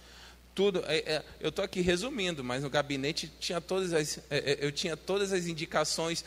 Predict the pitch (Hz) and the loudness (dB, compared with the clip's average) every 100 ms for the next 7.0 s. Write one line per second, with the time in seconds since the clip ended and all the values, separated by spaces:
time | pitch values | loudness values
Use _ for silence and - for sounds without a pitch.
0 | - - 139 - 185 180 175 - 170 151 | -2 4 6 6 4 4 -2 -2 -4 -4
1 | - 175 175 190 180 180 160 180 180 185 | -2 -2 0 4 4 4 6 6 6 2
2 | 180 180 170 196 - 196 185 202 254 285 | 2 2 2 2 2 0 2 4 8 8
3 | 196 214 233 208 208 208 180 180 175 185 | 6 6 4 4 2 2 2 -2 -2 -2
4 | 175 165 170 - - - - - - - | -4 -4 -8 -10 -20 -20 -20 -18 -14 2
5 | 180 180 180 143 - - - 165 - 180 | 6 8 8 6 0 -2 6 6 6 2
6 | 165 165 156 156 165 151 151 139 143 | 2 2 2 0 0 0 2 2 2